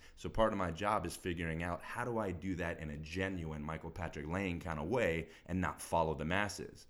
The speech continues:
'Cause if I followed the masses, I would've stuck in New York, or I would've went to L A, which I tried both, but those were failures for me.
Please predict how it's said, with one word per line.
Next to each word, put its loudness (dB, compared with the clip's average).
'Cause -4
if -4
I 8
followed 4
the -2
masses, -2
I -4
would've -2
stuck 4
in -2
New -2
York, 0
or 2
I -2
would've 0
went -2
to -8
L 0
A, 2
which -2
I -2
tried -2
both, 0
but -8
those -4
were -6
failures -4
for -6
me. -6